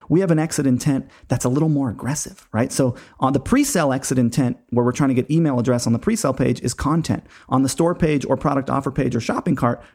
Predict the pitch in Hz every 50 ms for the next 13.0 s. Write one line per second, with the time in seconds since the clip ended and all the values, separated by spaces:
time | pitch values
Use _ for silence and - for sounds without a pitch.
0 | _ - 139 202 240 - 156 131 - 156 143 135 131 117 117 117 110 113 113 110
1 | 107 - 104 104 165 - - - 104 95 - 117 - 123 117 113 110 127 139 147
2 | - - 135 127 120 - 120 117 117 110 113 - - - 127 117 110 117 107 -
3 | 110 120 135 123 104 - - 139 135 147 160 147 123 - - 208 240 277 277 254
4 | 208 139 127 - - 131 - - 127 113 - - 117 110 - - - - - -
5 | - - - - 127 151 151 156 - 143 143 131 123 123 - 113 - - _ -
6 | 165 175 175 214 - - 220 196 180 - - 165 156 156 - 156 143 139 131 -
7 | 135 127 - - - 123 120 120 117 113 - _ _ - - 156 151 175 151 135
8 | - 139 - 139 135 - 123 120 120 120 123 123 120 120 117 117 - - 120 113
9 | - - 120 113 98 113 113 104 101 - - 143 151 - - 151 160 156 - -
10 | 127 120 123 127 123 123 - 120 117 107 120 113 120 123 117 - - 123 123 113
11 | 123 147 139 139 127 123 123 123 - 117 - - 123 123 - - 123 120 - -
12 | - 143 160 151 143 131 123 120 - 131 123 113 - 131 127 123 120 113 -